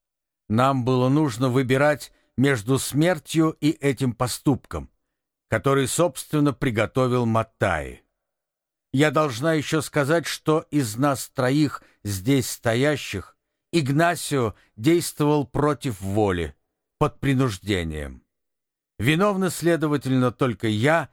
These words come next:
и мой муж. По знаку Димаса двое жрецов с обнажёнными мечами отвели нас в небольшую, прилегающую к святилищу комнату и закрыли за нами двери.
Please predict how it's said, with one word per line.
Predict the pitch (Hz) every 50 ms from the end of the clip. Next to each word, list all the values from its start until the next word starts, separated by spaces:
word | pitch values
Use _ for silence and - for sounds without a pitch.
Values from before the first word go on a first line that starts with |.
| _ _ _ _ -
и | 127 120
мой | 113 113 110 117 120 117
муж. | 110 104 98 95 87 - - - - - _ _ _ _ _ _ _ _ _ _ _ _ _ _ _ _ _ _ _ _ _ _ _ _ _ _ _
По | - 104
знаку | 95 82 92 113 113 107 - 107
Димаса | 95 80 92 92 104 135 160 160 - - 156 135 - - _ _ _ _ _
двое | 104 101 113 113 156 185 190 175 156
жрецов | 120 90 98 104 127 131 104 - - - 160 151 139 -
с | -
обнажёнными | 127 104 107 120 113 104 113 139 131 117 113 110 110
мечами | 110 107 110 104 - - 160 170 185 190 185 185 180 160 - _ _ _
отвели | - 147 139 - 135 135 135 131 151 160
нас | 160 151 143 113
в | 104 117
небольшую, | 127 123 107 110 107 101 - - 180 180 175 160
прилегающую | 127 - 131 120 107 104 90 92 110 113 120 117 104 - - - 107 98
к | 85 -
святилищу | - - 98 95 - 120 120 110 110 101 - - 92 85
комнату | - - 180 190 180 175 165 135 - 170 147 - _ _ _ _ _ _
и | - 151
закрыли | 117 117 127 110 - - 110 123 127 127
за | 113 95 104 101
нами | 95 101 101 101 101 101
двери. | 90 90 90 90 87 82 76 71 67 -